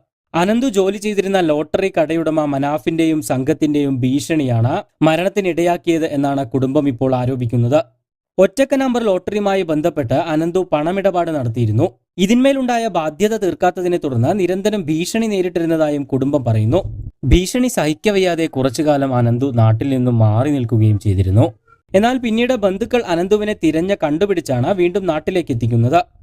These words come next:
നാട്ടിൽ നിന്നും മടങ്ങിയെത്തിയിട്ടും ഇതേ ഭീഷണി തുടർന്നിരുന്നുവെന്നാണ് ബന്ധുക്കൾ പറയുന്നത്. ഒടുവിൽ കുടുംബം പണം നൽകാമെന്ന് ഉറപ്പ് നൽകിയിട്ടും മനാഫും സംഘവും വീട്ടിലെത്തി ഭീഷണിപ്പെടുത്തിയതാണ് ആത്മഹത്യയിലേക്ക് നയിച്ചത് എന്നാണ് കുടുംബത്തിന്റെ പരാതി. ആത്മഹത്യയല്ലാതെ മറ്റൊരു വഴിയില്ലെന്ന് അനന്തു പറഞ്ഞിരുന്നതായും സുഹൃത്തുക്കൾ പറയുന്നു.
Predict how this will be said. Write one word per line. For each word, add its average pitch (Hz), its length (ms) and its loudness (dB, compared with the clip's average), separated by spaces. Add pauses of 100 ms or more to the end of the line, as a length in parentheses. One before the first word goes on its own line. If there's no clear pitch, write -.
(200)
നാട്ടിൽ 208 320 2
നിന്നും 269 260 2
മടങ്ങിയെത്തിയിട്ടും 202 840 -2
ഇതേ 156 260 2
ഭീഷണി 175 560 -2
തുടർന്നിരുന്നുവെന്നാണ് 165 920 0
ബന്ധുക്കൾ 131 420 -2
പറയുന്നത്. 123 500 0 (320)
ഒടുവിൽ 226 280 4
കുടുംബം 220 540 0
പണം 202 260 0
നൽകാമെന്ന് 220 480 -2
ഉറപ്പ് 165 460 0
നൽകിയിട്ടും 151 460 0
മനാഫും 214 460 -2
സംഘവും 190 400 -2
വീട്ടിലെത്തി 175 500 0
ഭീഷണിപ്പെടുത്തിയതാണ് 160 1120 0
ആത്മഹത്യയിലേക്ക് 156 800 0
നയിച്ചത് 135 400 0
എന്നാണ് 127 400 0
കുടുംബത്തിന്റെ 170 540 0
പരാതി. 117 440 0 (500)
ആത്മഹത്യയല്ലാതെ 262 760 0
മറ്റൊരു 214 360 -2
വഴിയില്ലെന്ന് 175 560 0
അനന്തു 156 500 0
പറഞ്ഞിരുന്നതായും 151 720 0
സുഹൃത്തുക്കൾ 135 480 -2
പറയുന്നു. 117 460 2